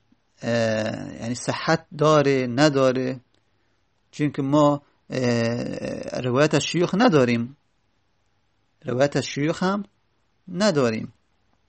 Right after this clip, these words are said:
خب، بعد بیت هفتاد و چهار میگه، میگه: «و من لنقل فی الحدیث شرطا روایتاً ولو مجازاً غلطا.» میگه کسی که برای نقل حدیثی،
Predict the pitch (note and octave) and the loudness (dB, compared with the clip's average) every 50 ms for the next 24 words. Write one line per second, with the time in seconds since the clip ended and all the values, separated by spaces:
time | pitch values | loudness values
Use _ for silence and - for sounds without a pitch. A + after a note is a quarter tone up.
0 | _ _ _ _ _ _ _ - _ _ _ _ C3+ B2 D3+ G3 A3+ G3+ A#3+ A#3+ | _ _ _ _ _ _ _ -20 _ _ _ _ 0 4 4 4 6 6 2 2
1 | A#3 G3+ F#3 F3+ - F3+ E3 E3 D#3 - A3+ G#3+ F#3+ D#3 C#3 C3 C3+ D3 E3 F#3 | 2 0 -2 -2 0 0 0 0 2 2 2 2 2 0 -2 -2 -2 -4 -4 -6
2 | F#3 - _ _ _ _ _ _ _ _ _ B2+ C3 C3+ C3+ C#3+ C#3 C#3+ D3 D3 | -6 -10 _ _ _ _ _ _ _ _ _ -6 -2 2 2 4 6 6 4 6
3 | D3+ F#3 A3+ A3+ F#3+ E3 D3 C#3 C#3+ C#3 C#3+ D#3+ D#3+ - - D3 C#3+ C#3 C3 - | 4 4 4 4 2 0 0 0 0 2 0 -2 -2 -2 -2 -2 -2 -2 -2 -2
4 | D3+ C#3 B2 - C#3 C#3 C3+ C#3 D3 C#3 - - C#3+ - - - C3+ C3+ C#3+ D3 | -4 -4 -2 -2 -4 -4 -2 -2 -4 -4 -4 -6 -8 -6 -2 -2 0 2 2 2
5 | C#3+ - G#3 G#3+ G#3+ G#3+ G3+ F#3 F3 D3 C#3+ C#3 C#3 C#3 C#3+ C#3 D3 D3 - G#3 | 2 2 0 2 2 2 0 -2 -2 0 2 4 4 4 4 2 0 2 0 0
6 | G3+ F3 D3+ C#3+ C#3+ D3 D3 C#3+ C#3+ D3 C#3 D#3 D#3 E3 E3 G#3 G#3 F3+ D#3+ F3+ | 0 2 2 4 4 4 2 2 -2 0 0 0 0 0 0 0 0 0 2 2
7 | B3 G#3+ D#3+ B2+ A#2 - - A#2+ - - - _ _ _ _ _ _ _ _ _ | 2 2 4 0 -2 -2 -4 -8 -8 -8 -14 _ _ _ _ _ _ _ _ _
8 | _ _ _ _ C#3 D3 D#3+ E3+ E3+ - B3 B3+ A#3+ - G#3 F3+ - E3+ D3 D3 | _ _ _ _ -4 -2 -2 -2 0 0 0 0 0 0 -2 -2 -2 -2 2 2
9 | D3+ D3+ D#3 D#3 D3+ D3 D3+ E3+ F3 D#3+ - D#3+ C#3+ C3+ C3+ C3+ B2+ A#2 A2+ A#2+ | 2 4 4 2 0 0 0 0 0 0 -2 -4 -2 -2 0 0 0 -2 -2 -4
10 | D#3 - - _ _ _ _ _ _ _ _ - - C#3 C#3+ D#3 G3+ G3+ D3+ - | -10 -14 -20 _ _ _ _ _ _ _ _ -4 -2 -2 -2 0 -4 -4 -4 -6
11 | - C#3 B2 A2+ G#2+ - | -4 -2 -2 -2 -4 -8